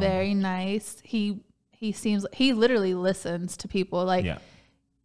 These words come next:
Speaker 1: I think he remembers more of what the girl said than the girl remembers what she said because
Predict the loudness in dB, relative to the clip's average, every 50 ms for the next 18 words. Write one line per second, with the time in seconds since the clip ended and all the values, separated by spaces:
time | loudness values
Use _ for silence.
0 | _ -2 0 2 2 2 2 2 2 2 2 4 4 2 2 2 4 4 4 4
1 | 4 2 2 2 2 2 2 2 2 2 0 -2 -4 -4 -4 -2 0 2 2 2
2 | 0 0 -2 0 0 0 -2 -2 -2 -2 0 0 2 2 2 2 2 0 0 -2
3 | -2 -4 -4 -4 -4 -6 -6 -4 -2 -2 -2 -2 -2 -2 -2 -2 -2 -2 -2 -2
4 | 0 0 -2 0 -2 -2 -4 -8